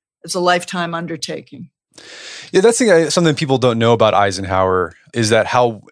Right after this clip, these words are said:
Speaker 2: educated he was and how, you know, deeply and well read he was.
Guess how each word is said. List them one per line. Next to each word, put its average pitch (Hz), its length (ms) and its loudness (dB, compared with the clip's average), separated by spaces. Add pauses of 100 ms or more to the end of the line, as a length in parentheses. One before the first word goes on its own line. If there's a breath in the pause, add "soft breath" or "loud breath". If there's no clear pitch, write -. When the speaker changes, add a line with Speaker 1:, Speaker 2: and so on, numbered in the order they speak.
(120)
Speaker 2:
educated 113 560 -2
he 87 60 -10
was - 440 -6
and 101 140 -8
how, 98 500 -2
you 101 100 -12
know, 90 220 -12 (160)
deeply 110 600 -2
and 95 140 -8
well 101 200 0
read 101 200 2
he 107 80 -4
was. 87 460 -4